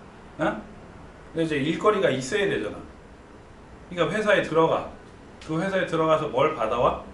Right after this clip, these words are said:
일거리를 받아와. 그래서 물건을 실어서 그걸 어디까지 갖다 주는 거야. 무슨 말인지 알겠어? 예? 그럼 이제 이게 되게 복잡한 게 회사에 취직을 했는데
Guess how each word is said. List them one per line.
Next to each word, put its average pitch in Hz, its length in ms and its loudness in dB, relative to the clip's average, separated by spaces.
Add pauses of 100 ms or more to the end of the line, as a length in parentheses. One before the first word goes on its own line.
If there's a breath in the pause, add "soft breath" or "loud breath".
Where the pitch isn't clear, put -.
(600)
일거리를 175 540 2
받아와. 120 440 2 (560)
그래서 165 180 -2
물건을 170 440 0
실어서 220 680 2 (320)
그걸 180 200 4
어디까지 170 460 2
갖다 - 340 0
주는 147 300 -8
거야. 123 180 0 (1700)
무슨 135 160 -6
말인지 160 240 2
알겠어? 117 420 -4 (1080)
예? 196 240 2 (600)
그럼 190 140 -6
이제 165 260 4 (520)
이게 170 140 -4
되게 151 240 -4
복잡한 190 460 0
게 175 340 2 (600)
회사에 240 320 6
취직을 240 440 -2
했는데 202 600 2